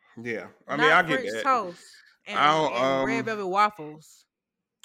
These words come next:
Speaker 1: I don't play
Speaker 2: Why
Speaker 1: around
Speaker 2: do
Speaker 1: with stuff
Speaker 2: all the
Speaker 1: like
Speaker 2: new
Speaker 1: that either,
Speaker 2: Atlanta
Speaker 1: but
Speaker 2: restaurants have the same food too? I'm really, uh, we ain't gotta talk about this episode, but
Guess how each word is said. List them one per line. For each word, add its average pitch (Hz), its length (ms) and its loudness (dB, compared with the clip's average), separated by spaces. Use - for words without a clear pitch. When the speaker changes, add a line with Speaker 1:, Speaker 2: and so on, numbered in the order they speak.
Speaker 1:
I 120 120 -4
don't 143 140 -2
play 135 160 4
Speaker 2:
Why 370 80 10
Speaker 1:
around - 80 10
Speaker 2:
do 659 80 12
Speaker 1:
with 311 80 4
stuff 294 80 6
Speaker 2:
all 392 160 10
the 392 60 0
Speaker 1:
like 359 60 0
Speaker 2:
new 392 100 2
Speaker 1:
that 330 60 0
either, 285 60 2
Speaker 2:
Atlanta 285 280 2
Speaker 1:
but 254 60 -2
Speaker 2:
restaurants 262 460 -2
have 254 200 -2
the 202 100 -8
same 226 380 -6
food 208 480 -10
too? 202 120 -10
I'm 370 240 0
really, 339 260 -2
uh, 247 200 -8
we 349 120 -6
ain't 415 100 -4
gotta 262 160 0
talk 240 140 -8
about 208 180 -8
this 208 140 -12
episode, 190 520 -10
but 180 200 -8